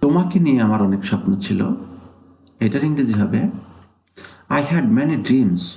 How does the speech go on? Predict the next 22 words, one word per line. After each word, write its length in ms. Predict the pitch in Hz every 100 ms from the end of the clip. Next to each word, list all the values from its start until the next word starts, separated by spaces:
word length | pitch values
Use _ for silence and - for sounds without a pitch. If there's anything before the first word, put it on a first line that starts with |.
| -
with 180 | 123 120 117
you।" 120 | 95 87 - - - - - - _ -
এখানে 260 | 123 180 165
দেখো, 140 | 113 -
তোমরা 260 | 107 110 120 127
এইভাবে 340 | 135 156 147 101 98
বাক্যগুলি 720 | 98 - 117 123 113 107 107 170 135
বড় 140 | 131 120
করার 180 | 110 101 98
চেষ্টা 220 | 98 -
করবা। 280 | 104 101 123 240 - - - - - - 120
এখানে 180 | 123 143
দেখো, 120 | 139
"আমার 220 | 147 143 143
স্বপ্ন 240 | - 101 - 113 -
ছিল", 260 | - 92 104 214 - - - - _ -
"I 20 | 92
had 120 | 101 90
a 20 | 87
dream", 200 | 107 151 226 - - - - 131
এটাকে 220 | 151 151
আমি 120 | 277